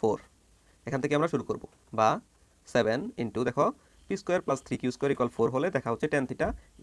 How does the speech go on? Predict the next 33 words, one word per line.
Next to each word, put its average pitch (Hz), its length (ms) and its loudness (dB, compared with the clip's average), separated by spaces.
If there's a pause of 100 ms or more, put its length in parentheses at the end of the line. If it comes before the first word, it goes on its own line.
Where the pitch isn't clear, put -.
equal 127 260 4
one 120 100 4
by 107 80 2
root 104 120 -2
three। 104 160 0
আমরা 127 140 2
এটা 117 140 -2
থেকেই 151 220 -2
প্রমাণ 127 200 2
করে 123 140 0
দেখাবো 120 220 -4
tan 135 120 -2
theta 113 120 -4
equal 139 200 -2
one 107 80 -4
by 107 80 -2
root 104 160 -6
three। 98 140 -6 (420)
সেভেন 123 200 2
into, 131 140 -4
দেখো, 127 160 -4
পির 156 180 0
মান 156 160 0
কি? 170 120 -4
পির 151 100 -2
মান 147 100 0
হচ্ছে - 200 -8
sin 120 160 4 (1300)
স্কয়ার 123 300 6
আছে, - 140 -6
আমরা 135 100 0
দেবো 113 160 -2
sin 120 100 2